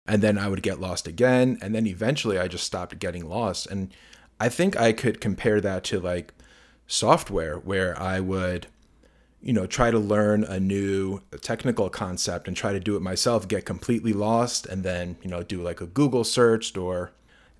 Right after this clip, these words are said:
hit Stack Overflow, or I guess now Chat G P T or whatever, get it, you know, a, a small answer, apply it, get stuck again, and then go through that cycle. And then I, I think through that process, which we know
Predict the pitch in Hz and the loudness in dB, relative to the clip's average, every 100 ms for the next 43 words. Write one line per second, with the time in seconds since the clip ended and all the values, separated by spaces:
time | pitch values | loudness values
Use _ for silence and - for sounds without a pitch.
0 | _ 117 - - 98 101 - 104 107 - | _ -2 2 2 0 -2 0 2 2 2
1 | 107 107 107 76 87 90 95 - 92 87 | 4 4 4 0 -4 -2 -2 -2 -4 -6
2 | - 90 87 90 90 - 95 95 92 90 | -6 -8 -8 -10 -12 -10 -4 0 0 0
3 | 90 92 90 - - - 101 95 - _ | 0 0 -2 -8 -20 -2 0 0 -4 _
4 | 101 90 78 _ _ - 98 - - 135 | -2 -2 -4 _ _ -6 -6 -4 -2 2
5 | 120 117 131 127 123 127 123 123 113 - | 2 2 2 2 4 6 6 4 0 -4
6 | - 113 113 110 113 - - 117 113 - | -2 2 4 2 0 -4 -6 -2 -2 -2
7 | - 107 107 101 104 110 110 98 101 104 | -2 -4 -4 -2 0 2 0 -2 -6 -2
8 | 101 110 120 104 92 - - 123 110 87 | 0 0 0 -2 -2 -4 0 0 0 -4
9 | 87 _ 98 101 101 - 92 - 160 139 | -6 _ -6 -4 -6 -8 -10 -2 -2 -4
10 | - - 131 143 147 101 104 110 - - | -10 -2 2 6 6 4 0 -2 -4 -6
11 | - 98 - 85 82 - - - - - | -4 -2 -4 -4 -6 -8 -14 -20 -20 -20
12 | - - - 107 - 101 156 147 113 101 | -20 -14 -4 -4 0 0 2 4 6 4
13 | 101 | 2